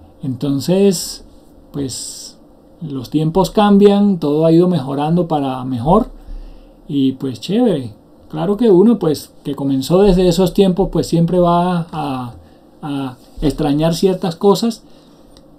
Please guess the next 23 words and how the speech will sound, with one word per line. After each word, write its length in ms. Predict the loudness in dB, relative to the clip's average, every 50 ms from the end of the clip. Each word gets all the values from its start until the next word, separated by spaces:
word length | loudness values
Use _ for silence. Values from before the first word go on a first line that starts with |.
| -16 -2 2
pero 1400 | 4 6 8 8 8 8 6 6 6 6 6 6 6 6 4 4 4 4 4 4 2 0 -2 -6 -8 -10 -12 -10 -6
es 140 | -4 0 2
mucho 260 | 2 2 0 -2 -4
mejor. 300 | -4 -2 -2 0 0 0
Aún 220 | 0 0 0 0
así, 300 | 0 0 2 2 2 2
si 160 | 2 0 -2
tienes 320 | -2 0 2 4 4 4 4
tiempo 300 | 4 2 2 2 2 2
y 60 | 2
quieres 260 | 0 0 0 0 -2
aprender, 560 | -2 -2 -2 -2 0 2 2 4 2 2 0 -4 -12 -14 -8
pues, 600 | -6 -4 -4 -4 -6 -8 -12 -16 -18 -20 -20 -20 -20 _ _ -8
Linux 300 | -2 -2 0 0 0 -2
from 260 | -2 -4 -4 -4 -4 -6
Scratch 420 | -6 -6 -6 -6 -6 -6 -8 -8
es 180 | -10 -10 -6 -4
muy 240 | -2 -2 0 0
buena 340 | 0 0 0 0 -2 -2 -2
porque 240 | -2 -4 -4 -4 -4
viene 200 | -4 -4 -4 -6
muy 280 | -4 -2 0 2 4 4
documentada 760 | 4 2 0 -2 -6 -4 -4 -4 -2 -2 0 0 -2 -4